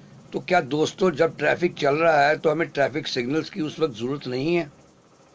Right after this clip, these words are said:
अगर बीआरटीएस प्रोजेक्ट में सड़कें बंद कर दी जाती और ट्रैफिक सिग्नल्स ना चलते तो मैं मान लेता। जब सड़कें चल रही थी, ट्रैफिक चल रहा था,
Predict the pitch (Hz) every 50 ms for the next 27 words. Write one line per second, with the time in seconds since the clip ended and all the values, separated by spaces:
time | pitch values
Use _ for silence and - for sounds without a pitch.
0 | _ _ - _ _ - - _ _ _ _ - 104 110 180 185 165 - - -
1 | _ 98 101 127 139 156 160 165 120 139 135 156 160 - - 139 117 117 147 123
2 | - 143 139 156 156 - 139 131 123 - 208 208 175 180 175 147 - - 147 135
3 | 120 117 127 120 117 123 113 95 - - 170 160 151 143 - - 135 127 120 143
4 | 131 - - 131 127 120 135 147 123 101 117 139 143 117 - 131 120 104 113 139
5 | 135 - 151 135 139 135 123 117 113 113 113 110 98 90 - - 82 80 - -
6 | _ _ - - - _ - - 170 165 - 160 170 165 165 208 240 240 - -
7 | 170 151 139 131 135 123 - - 104 101 98 - - 160 175 160 214 226 139 -
8 | 180 160 139 127 127 120 110 - - 98 92